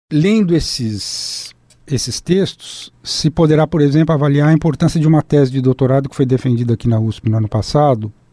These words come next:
pela aluna Leandra Gonçalves, do iri, é, o Instituto de Relações Internacionais.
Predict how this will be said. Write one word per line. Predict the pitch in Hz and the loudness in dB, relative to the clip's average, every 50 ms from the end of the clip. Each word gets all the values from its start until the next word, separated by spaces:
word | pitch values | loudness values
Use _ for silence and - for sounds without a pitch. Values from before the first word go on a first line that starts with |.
| _ _ | _ _
pela | _ 127 120 117 120 | _ 2 2 4 4
aluna | 117 113 113 117 117 113 113 113 113 | 2 2 2 0 0 0 -2 -2 -2
Leandra | 110 110 117 131 147 139 123 117 | 0 0 2 2 2 2 2 0
Gonçalves, | 110 113 110 - - - 160 156 131 113 101 107 | 0 -2 -2 -2 0 2 2 4 4 2 0 -2
do | 110 107 110 113 120 | -2 0 0 2 4
iri, | 147 170 170 139 107 98 90 - - _ _ _ _ - | 4 4 4 4 4 2 0 -2 -6 _ _ _ _ -2
é, | - 117 107 | 0 0 2
o | 110 | 2
Instituto | 107 - - 120 - - 127 | 0 0 -2 0 0 0 2
de | 117 123 | 2 2
Relações | 120 117 113 107 - 135 120 107 | 2 2 0 -2 0 0 0 0
Internacionais. | 101 - 117 110 110 113 - - 117 117 147 190 190 160 - - | -2 -4 -4 -4 -4 -6 -6 -4 -2 0 2 2 2 0 -2 -8